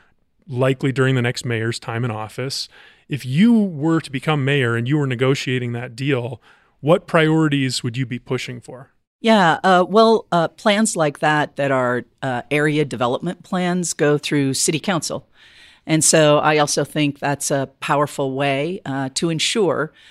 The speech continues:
Speaker 2: that those plans are developed in a manner that's consistent, uh, with the vision of the city. And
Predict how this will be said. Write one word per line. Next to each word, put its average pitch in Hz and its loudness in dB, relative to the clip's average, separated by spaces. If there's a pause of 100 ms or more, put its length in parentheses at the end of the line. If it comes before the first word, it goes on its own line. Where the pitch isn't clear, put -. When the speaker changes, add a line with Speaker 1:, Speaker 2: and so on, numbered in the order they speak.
(120)
Speaker 2:
that 160 -6
those 185 2
plans 160 0
are 151 0
developed 139 -2
in 143 0
a 135 0
manner 135 -2
that's 123 -6
consistent, 156 -6
uh, 127 -4
with 127 -4
the 131 -10
vision 147 0
of 131 -6
the 123 -8
city. 147 -2
And 117 -6